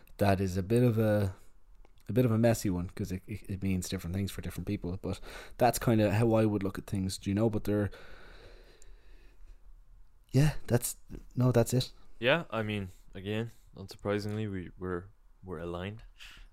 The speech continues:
Speaker 2: Um,
Speaker 1: <laughs>
Speaker 2: those, those are, those are, you know,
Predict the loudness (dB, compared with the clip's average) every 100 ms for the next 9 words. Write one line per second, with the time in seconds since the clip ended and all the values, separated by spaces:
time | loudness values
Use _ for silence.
0 | 0 4 4 4 0 -4 -8 -10 -14 -16
1 | -18 -18 -18 -8 -2 -2 2 4 6 6
2 | 6 4 2 2 4 2 0 -6 -16 -12
3 | -8 -6 -6